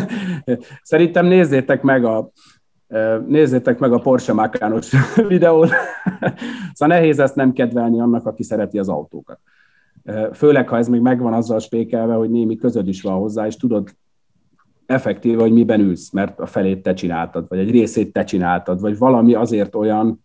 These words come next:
amilyen, mert te úgy gondoltad, hogy úgy lesz jó. Szerintem ennél nincs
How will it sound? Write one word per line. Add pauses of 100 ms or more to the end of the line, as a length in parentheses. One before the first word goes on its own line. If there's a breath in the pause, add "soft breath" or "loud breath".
(120)
amilyen,
mert
te
úgy
gondoltad,
hogy
úgy
lesz
jó. (480 soft breath)
Szerintem
ennél
nincs